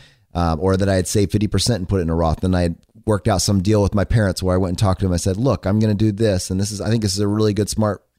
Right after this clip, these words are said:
financial move. And if I do this, will y'all match what I'm putting in there?" You know, something like that.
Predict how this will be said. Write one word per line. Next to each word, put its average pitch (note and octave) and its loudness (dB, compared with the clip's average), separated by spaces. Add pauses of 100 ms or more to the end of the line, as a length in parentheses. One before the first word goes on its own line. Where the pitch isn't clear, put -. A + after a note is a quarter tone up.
financial G2+ 0
move. G2 2 (280)
And G#2 2
if G#2+ -2
I G#2 2
do G#2+ 2
this, G2+ 0
will G#2 0
y'all F#2+ 2
match G#2 0
what G2+ 0
I'm F#2+ 0
putting G#2 0
in G2 0
there?" F#2+ 0 (300)
You G2 -2
know, F#2+ 2
something A#2+ 2
like G2+ 0
that. F2 0